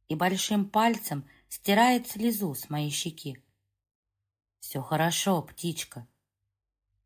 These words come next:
Не надо плакать, девочка моя". Наклоняется и поцелуями собирает мои слёзы. "Всё хорошо", повторяет, подхватывая меня на руки.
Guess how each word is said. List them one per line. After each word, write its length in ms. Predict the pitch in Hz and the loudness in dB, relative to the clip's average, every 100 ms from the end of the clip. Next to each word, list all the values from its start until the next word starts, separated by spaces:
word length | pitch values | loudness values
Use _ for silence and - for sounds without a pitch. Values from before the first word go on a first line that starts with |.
| - | -8
Не 180 | 147 180 | 0 4
надо 420 | 208 214 156 147 | 6 6 4 2
плакать, 680 | 147 160 156 135 - 117 _ _ _ _ _ _ _ _ - | -2 0 0 0 -8 -18 _ _ _ _ _ _ _ _ -8
девочка 520 | 151 127 120 - - | -6 -4 -6 -8 -6
моя". 380 | 127 127 123 120 _ _ _ _ _ _ _ _ _ _ | -8 -8 -10 -14 _ _ _ _ _ _ _ _ _ _
Наклоняется 800 | 147 151 156 160 185 160 - - - _ _ _ _ _ _ | -14 -6 -2 0 0 -2 -8 -16 -18 _ _ _ _ _ _
и 80 | |
поцелуями 680 | - 180 - 202 240 254 185 | -8 -6 0 2 4 4 2
собирает 580 | 160 - 151 170 175 175 | -2 -6 -2 0 0 -2
мои 200 | 170 180 | -4 -4
слёзы. 460 | 175 156 147 123 120 _ _ _ _ _ _ _ _ _ _ _ _ _ | -4 -6 -6 -6 -12 _ _ _ _ _ _ _ _ _ _ _ _ _
"Всё 380 | - - 120 127 | -20 -12 -8 -8
хорошо", 760 | 123 139 165 185 - 147 147 - _ _ _ _ _ _ _ 160 | -6 -2 -2 -2 -2 -2 -4 -8 _ _ _ _ _ _ _ -14
повторяет, 640 | - 156 160 185 196 180 | -4 0 2 4 2 0
подхватывая 760 | - 170 - 180 170 165 160 160 | -4 -8 -4 -2 -2 -2 0 0
меня 240 | 165 170 | 0 0
на 200 | 170 170 | 0 0
руки. 360 | 151 147 - 135 | -2 -4 -12 -18